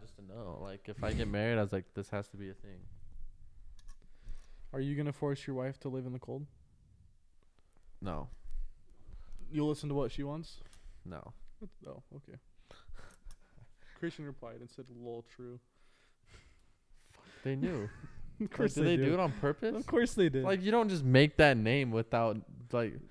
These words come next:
Speaker 1: you don't stop and think, like, "You know, this kinda sounds like the Daily Drop."
Speaker 2: No, of course they knew. There's no way they didn't know.
Speaker 1: Like, it's just so many <laughs> better names.
Speaker 2: There is.
Speaker 1: Like, we're not even mad. It's like,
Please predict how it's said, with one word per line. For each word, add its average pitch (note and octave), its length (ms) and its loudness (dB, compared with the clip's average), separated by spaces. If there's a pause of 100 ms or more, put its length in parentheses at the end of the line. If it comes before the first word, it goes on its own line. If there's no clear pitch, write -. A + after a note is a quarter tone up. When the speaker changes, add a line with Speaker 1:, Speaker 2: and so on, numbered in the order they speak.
(260)
Speaker 1:
you E3+ 100 0
don't G3+ 200 4
stop D#3 340 2
and B2 120 -2
think, D3+ 240 2
like, A#2 320 4
"You D3 60 -2
know, D#3+ 140 2
this F#3 120 -2
kinda A2+ 220 4
sounds A#2 260 0
like A2+ 180 4
the G2+ 80 -4
Daily A#2 320 6
Drop." A#2 480 2 (120)
Speaker 2:
No, E3 160 -4
of C3 120 -4
course F3+ 260 0
they C#3 120 -4
knew. B2 220 -6 (1160)
There's D#3+ 160 -8
no E3 120 -4
way C#3 120 -4
they B2 100 -6
didn't A#2+ 240 -8
know. A#2+ 220 -12 (960)
Speaker 1:
Like, B2+ 180 -2 (180)
it's C3 160 -6
just C3 180 -4
so C3 100 2
many C#3 180 2 (100)
<laughs> - 100 -8
better A#2 240 6
names. G#2 720 -2 (440)
Speaker 2:
There D#3 180 -10
is. A#2+ 380 -10
Speaker 1:
Like, C#3 120 -4
we're F3 100 -2
not F#3 200 0
even E3+ 160 -2
mad. E3+ 220 4
It's B2 80 -2
like, C3 180 0